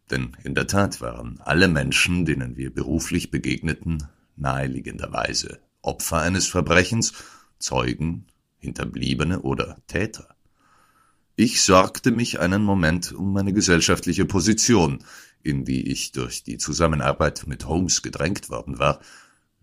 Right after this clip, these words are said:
ließ mir jedoch nichts anmerken. "Um keine weitere Zeit zu verlieren", setzte Holmes fort,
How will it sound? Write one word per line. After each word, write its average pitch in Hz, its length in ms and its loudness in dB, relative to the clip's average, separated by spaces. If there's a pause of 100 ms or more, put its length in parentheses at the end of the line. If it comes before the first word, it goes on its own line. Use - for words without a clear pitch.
ließ - 240 -6
mir - 160 -10
jedoch - 380 -6
nichts 80 260 -4
anmerken. - 760 -6 (1500)
"Um 95 300 0
keine 90 280 4
weitere 78 360 4
Zeit 73 300 2
zu 76 100 -4
verlieren", 71 560 2 (380)
setzte 65 520 -2
Holmes 69 300 0
fort, - 400 0